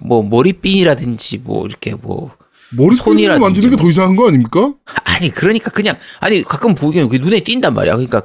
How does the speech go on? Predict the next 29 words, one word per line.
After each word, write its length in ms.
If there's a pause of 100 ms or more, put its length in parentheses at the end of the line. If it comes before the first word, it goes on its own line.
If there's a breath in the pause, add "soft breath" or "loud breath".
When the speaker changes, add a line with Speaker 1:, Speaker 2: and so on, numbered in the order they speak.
(400 loud breath)
Speaker 1:
그런 320
눈에 240
띄는 460
곳들을 360
좀 140
만지고 320
싶은데 680 (560 soft breath)
만질 440
수가 180
없는 260
거야. 380
이거, 200
이걸 260
만진다는 500
커맨드를 440
왜 140
집어넣느냐는 800
거지. 600 (1200)
Speaker 2:
오, 200
Speaker 1:
어, 140
애매해요, 380
Speaker 2:
위험한 120
Speaker 1:
애매해. 20
Speaker 2:
사람이네. 720 (1080)
Speaker 1:
아니, 220
위험한 360
게 80
아니고, 800
그리고, 300